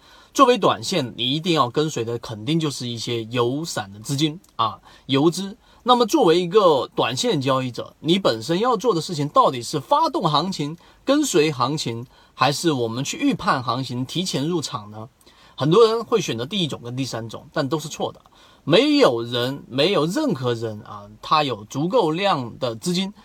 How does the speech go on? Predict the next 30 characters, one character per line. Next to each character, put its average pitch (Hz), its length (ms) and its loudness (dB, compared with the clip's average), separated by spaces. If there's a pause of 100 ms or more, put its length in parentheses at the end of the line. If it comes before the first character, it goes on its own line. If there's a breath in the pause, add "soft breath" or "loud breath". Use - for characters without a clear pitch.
(180 soft breath)
能 135 200 0
够 151 160 2
发 196 340 0
动 175 220 -2
一 123 80 -4
波 120 160 -4
行 117 260 -8
情， 104 240 -10 (300 soft breath)
就 180 100 2
哪 143 160 4
怕 151 220 2
最 190 260 0
厉 151 140 0
害 135 220 -4
的 113 180 -6
这 147 160 -6
一 127 160 -4
种， 117 240 -10 (320 soft breath)
呃， 101 220 -6
欢 165 320 2
乐 170 120 2
海 120 180 -8
岸 123 280 -4
这 143 120 -6
一 123 60 -4
个 117 80 -6
席 117 300 -8
位 131 240 -2
游 117 180 -4
资， 131 320 -6